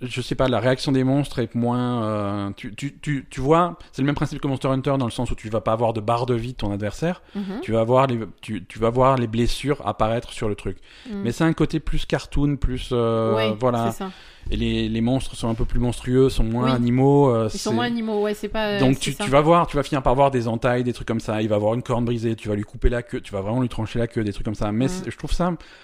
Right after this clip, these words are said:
Speaker 2: Il t'en va pas entrer dans la patte, si ?
Speaker 1: Euh, pour, à mon avis, si. Euh, mais ce,
Speaker 2: <laughs>
Speaker 1: ce, ce que j'ai vu, pas trop. Euh, je sais pas, ça, je sais pas, ça passe mieux.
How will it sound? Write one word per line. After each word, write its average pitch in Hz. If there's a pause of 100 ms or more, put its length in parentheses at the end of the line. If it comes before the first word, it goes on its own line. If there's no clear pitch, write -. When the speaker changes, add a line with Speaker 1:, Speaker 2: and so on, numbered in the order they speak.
(380)
Speaker 2:
Il 208
t'en 190
va 175
pas 220
entrer 233
dans 202
la 202
patte, 202
si ? - (300)
Speaker 1:
Euh, 120 (200)
pour, - (420)
à 107
mon 127
avis, 139
si. 180
Euh, 120
mais 120
ce, 277
Speaker 2:
<laughs> 135
Speaker 1:
ce, 262
ce -
que 131
j'ai 127
vu, 127
pas 131
trop. 156 (440)
Euh, 104
je 170
sais -
pas, 127
ça, 139 (160)
je 156
sais -
pas, 107
ça -
passe 135
mieux. 165